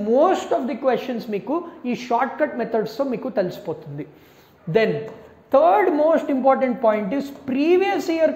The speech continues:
questions. ఈ ప్రీవియస్ ఇయర్ క్వశ్చన్స్ చేస్తే మీరు ఎక్సలెంట్ పొజిషన్లో ఉంటారు with regards to the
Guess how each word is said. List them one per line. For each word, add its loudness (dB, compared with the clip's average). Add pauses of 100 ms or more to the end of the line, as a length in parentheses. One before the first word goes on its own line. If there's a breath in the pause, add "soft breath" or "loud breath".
questions. -2 (540 loud breath)
ఈ 2 (160)
ప్రీవియస్ 0
ఇయర్ 2
క్వశ్చన్స్ -2 (120)
చేస్తే -2 (500 loud breath)
మీరు 2 (440 loud breath)
ఎక్సలెంట్ 2
పొజిషన్లో 0 (140)
ఉంటారు 2 (480 loud breath)
with 0
regards 2
to -4 (300)
the -2